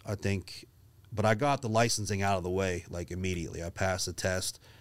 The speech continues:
I would work till, like, ten o'clock at night, and I would go home, eat,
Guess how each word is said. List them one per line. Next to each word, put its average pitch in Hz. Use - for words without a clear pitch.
I 104
would 98
work 107
till, 101
like, 90
ten 104
o'clock 95
at 90
night, 92
and 101
I 92
would 90
go 95
home, 92
eat, 104